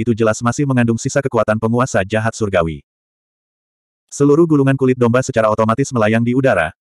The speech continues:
dan kata-kata di dalamnya memancarkan cahaya yang menyilaukan, seolah-olah setiap kata mengandung energi unik. Pil pengembalian jiwa sembilan revolusi. Ketika Feng Hao melihat lima kata pertama, dia jelas terkejut. Sepertinya dia salah menebak. Itu memang catatan jiwa,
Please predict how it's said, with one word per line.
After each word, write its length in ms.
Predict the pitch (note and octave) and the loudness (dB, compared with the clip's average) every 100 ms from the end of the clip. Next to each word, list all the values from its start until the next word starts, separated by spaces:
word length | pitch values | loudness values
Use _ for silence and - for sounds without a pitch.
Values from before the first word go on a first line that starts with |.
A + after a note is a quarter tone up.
| - | -6
dan 160 | D3 | -2
kata-kata 440 | D3+ C#3 B2+ A#2+ A#2 | 0 0 0 0 0
di 40 | G#2+ | 0
dalamnya 280 | G2 G2+ | 0 0
memancarkan 400 | G#2+ G2+ A2 A2+ A#2 | 0 0 -2 -2 -2
cahaya 360 | A#2+ B2+ C3 | -2 0 0
yang 160 | A#2 A#2 | 0 0
menyilaukan, 480 | B2 B2+ C3 A2 D#2+ - | 2 2 2 0 -2 -10
seolah-olah 480 | - C3 G#2+ G#2 G#2+ | -8 -2 0 2 0
setiap 240 | B2+ A#2+ A2 | -2 -2 0
kata 200 | B2 B2 | 0 0
mengandung 320 | B2 C#3 C3 | 0 0 0
energi 320 | G#2+ G2+ G2+ | -2 -2 -2
unik. 200 | G2 F2 - _ _ _ _ _ _ _ _ | -4 -6 -8 _ _ _ _ _ _ _ _
Pil 160 | D#3+ E3 | 0 2
pengembalian 480 | E3+ D3 C3+ B2+ C3 | 2 2 2 2 2
jiwa 260 | B2+ A#2 A#2+ | 2 2 0
sembilan 340 | B2+ B2+ D3+ C3+ | 0 0 0 0
revolusi. 580 | A2 G#2+ G2 - D#2+ - _ _ _ _ _ | 0 0 0 -2 -8 -10 _ _ _ _ _
Ketika 320 | D3 D#3 D3+ | -2 0 2
Feng 180 | D#3 D#3 | 2 0
Hao 220 | C#3 C3 | 2 2
melihat 240 | C#3 A#2+ A#2 | 2 0 0
lima 160 | A#2+ A#2 | 0 0
kata 220 | A#2+ B2 | 0 0
pertama, 420 | C3+ C3+ G#2+ E2 - | 0 0 0 -2 -8
dia 260 | - D3 D3 | -6 0 0
jelas 300 | B2 C#3+ B2+ | 2 0 0
terkejut. 400 | A2+ G#2+ F#2 E2 _ _ | -2 -4 -4 -8 _ _
Sepertinya 560 | - - D3+ D3+ D3+ E3 | -10 -4 -2 0 0 2
dia 160 | D#3 C#3+ | 2 0
salah 240 | C3+ C3 | 0 0
menebak. 320 | B2+ A#2 F#2 - - | 0 0 -2 -4 -8
Itu 240 | D3+ F3 | -2 0
memang 240 | D#3 C3+ C3+ | 2 0 0
catatan 320 | B2+ B2 B2 | 0 0 0
jiwa, 400 | B2 C3 G#2+ | 0 0 0